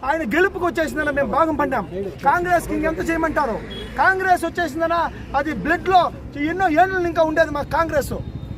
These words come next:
కానీ ఇదే జనసేనకు నేను సపోర్ట్ చేసిన, ఏ రోజైనా నేను కండువాలం వేసుకుని చూసినారా? జనసేన కండువాలం చూపించండి. ఏ రోజు నేను వచ్చే జనసేన కండువాలం వేసుకోలేదు,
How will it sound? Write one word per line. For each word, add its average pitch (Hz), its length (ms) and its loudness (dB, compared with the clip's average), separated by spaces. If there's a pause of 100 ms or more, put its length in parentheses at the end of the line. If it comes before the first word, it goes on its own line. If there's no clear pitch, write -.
(140)
కానీ 339 340 4 (520)
ఇదే 392 300 2
జనసేనకు 349 580 4
నేను 339 140 0
సపోర్ట్ - 380 0
చేసిన, 302 360 -2 (360)
ఏ 370 80 8
రోజైనా 359 300 4
నేను 339 160 0
కండువాలం 370 380 4
వేసుకుని 339 460 -2
చూసినారా? 339 280 -2
జనసేన 320 420 -2
కండువాలం 311 500 2
చూపించండి. 349 300 -4 (1040)
ఏ 311 100 8 (100)
రోజు 349 260 4
నేను 330 220 -2
వచ్చే 330 220 -4
జనసేన 320 360 -4
కండువాలం 320 440 2
వేసుకోలేదు, 302 560 0